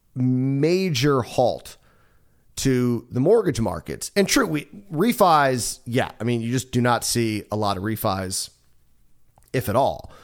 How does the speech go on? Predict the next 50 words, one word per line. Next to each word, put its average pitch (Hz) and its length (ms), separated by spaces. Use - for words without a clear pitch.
But 170 160
purchases, 185 840
I 113 120
mean, 131 120
what, 156 160
what 233 120
did 208 60
we 214 80
see 202 200
earlier 156 300
this 123 160
week 143 180
from 120 140
Mortgage 127 320
Bankers 101 260
Association? 98 720
Down 120 160
fourteen 170 400
percent? 185 540
I 175 60
mean, 202 80
we're 208 80
talking 220 300
almost 208 240
seventy 208 260
percent 180 320
rise 165 320
in 151 80
interest 175 260
rates 127 520
and 139 400
demand's 143 340
only 156 120
down 135 160
fourteen 147 480
percent. 139 420
You 160 100
think 160 200
it 160 60
would 143 120
be 135 140
a 117 80
lot. 127 260
And 160 80
mind 220 260
you, 214 120
this 226 140
is 202 100
all 226 140
happening 127 640